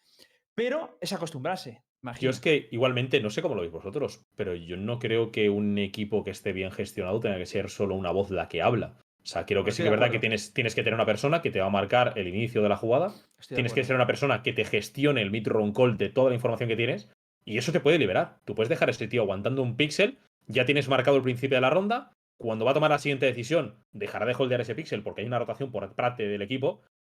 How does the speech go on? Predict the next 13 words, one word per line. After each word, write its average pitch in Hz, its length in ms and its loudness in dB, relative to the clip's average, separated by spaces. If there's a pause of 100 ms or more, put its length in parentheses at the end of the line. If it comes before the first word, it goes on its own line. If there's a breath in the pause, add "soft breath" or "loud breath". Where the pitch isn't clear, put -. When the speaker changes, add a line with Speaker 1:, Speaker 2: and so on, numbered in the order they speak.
Speaker 2:
en 92 60 -12
ese 110 100 -6
momento 107 280 0
empezará 117 420 0
a 135 200 -2
mandar 104 340 0
el 139 80 4
siguiente 110 300 -4
paso. 123 300 -2 (340 soft breath)
Que 120 60 4
hay 139 100 4
muchas 160 380 2
formas. 156 560 4